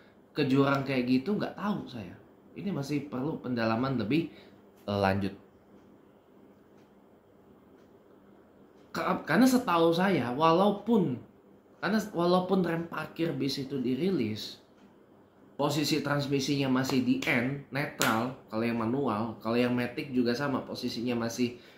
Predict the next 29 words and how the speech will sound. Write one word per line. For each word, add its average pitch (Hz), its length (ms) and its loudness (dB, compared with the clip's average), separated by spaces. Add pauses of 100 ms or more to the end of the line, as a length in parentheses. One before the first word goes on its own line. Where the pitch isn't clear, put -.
(160)
di 127 240 0
N, 131 560 -2
di 120 160 -4
netral 117 800 -2
gitu 107 240 -8
ya, 120 80 -2
bukan 123 400 0
di 117 160 2
drive 123 560 2
atau 113 480 -4 (320)
nggak 117 160 -4
masuk 123 400 -2
atau 120 240 0
di 120 160 4
reverse 127 480 2
atau 104 240 -8
R 123 320 -2 (200)
ya, 110 200 -6 (640)
atau 120 400 0
di 113 160 2
posisi 120 560 0
gigi 113 240 2
satu, 143 400 0
gigi 123 240 8
dua 131 220 2
atau 127 100 -2
gigi 120 560 4
mundur 131 720 4
bisnya, 120 400 -4